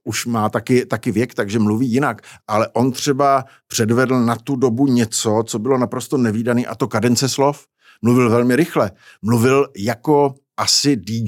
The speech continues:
J, kdybyste byli na diskotéce. A on měl trošku takový ten projev, eh, který byl, eh, zajímavý formálně, obsahově možná až tak moc ne. Jo, protože, eh, tam šlo o to mluvené slovo, o ten tok, ale bylo to přesně to,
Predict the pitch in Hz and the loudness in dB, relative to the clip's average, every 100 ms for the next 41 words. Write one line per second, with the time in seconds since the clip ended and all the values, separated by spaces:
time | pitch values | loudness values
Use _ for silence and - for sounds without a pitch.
0 | 104 90 87 87 92 101 113 123 151 117 | -4 -4 -8 -12 -10 -8 -4 0 0 0
1 | 127 - 110 - 95 - - - _ - | -2 -2 -4 -4 -8 -8 -14 -16 _ -20
2 | - - - 107 123 120 151 - 131 165 | -20 -10 -4 -2 0 2 2 -2 -6 -4
3 | 143 - 160 165 117 131 151 147 - 139 | -4 -2 -4 -4 0 2 4 2 0 0
4 | 135 117 107 135 147 170 143 - _ _ | 2 -2 -6 -6 0 0 0 -2 _ _
5 | - 95 87 117 139 156 170 147 120 120 | -10 -6 -2 0 0 0 -2 -4 0 2
6 | 127 120 110 139 131 151 131 151 156 135 | 4 2 0 -2 -4 -2 0 2 2 2
7 | 120 135 131 135 - - - 147 - 127 | 0 0 0 -2 -4 -6 -2 -2 0 2
8 | 110 90 _ _ _ _ _ - 95 104 | 0 -4 _ _ _ _ _ -10 -4 -2
9 | 113 117 113 131 139 139 143 135 131 117 | -2 -4 -2 0 2 2 2 -4 -10 -12
10 | 104 104 151 151 160 127 143 135 127 139 | -18 -6 -4 -2 -2 0 2 4 6 4
11 | 143 131 143 131 139 139 143 139 117 _ | 2 0 0 0 -2 0 0 0 -4 _
12 | - 104 - 123 - 117 120 147 143 - | -16 -8 -2 -2 -2 -2 0 0 -2 -6
13 | 180 185 175 156 165 | -6 -6 -4 0 0